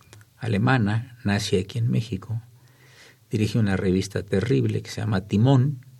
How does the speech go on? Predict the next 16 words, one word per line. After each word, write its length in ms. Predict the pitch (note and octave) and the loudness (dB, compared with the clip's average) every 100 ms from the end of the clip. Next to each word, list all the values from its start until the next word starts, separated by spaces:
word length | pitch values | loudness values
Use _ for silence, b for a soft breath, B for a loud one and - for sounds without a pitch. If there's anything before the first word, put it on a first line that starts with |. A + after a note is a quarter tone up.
| - b b b b b b b | -20 b b b b b b b
y 140 | A#2 | -6
todo 240 | A2+ - E3 | 2 6 8
lo 160 | D#3+ B2+ | 6 8
que 80 | |
era 80 | D3 | 6
el 100 | C#3 | 6
gran 240 | A#2+ B2+ C3+ | 6 4 2
escritor 920 | B2+ - F#2+ - A#2+ B2+ C#3 C#3+ C3+ | 0 -4 -4 2 4 6 4 4 2
y 80 | G#2+ | 0
el 100 | A2 | 0
gran 260 | A2 B2 | 0 0
filósofo 1040 | A2 G2 A#2 C3 B2 - B2+ - C3 A#2 - | -2 2 6 6 4 0 -2 0 0 0 -2
y 100 | G#2 | -6
todo 180 | - C#3 | -4 0
lo 140 | B2 | 2
demás, 420 | A2+ A#2 C#3+ - | 2 0 -2 -6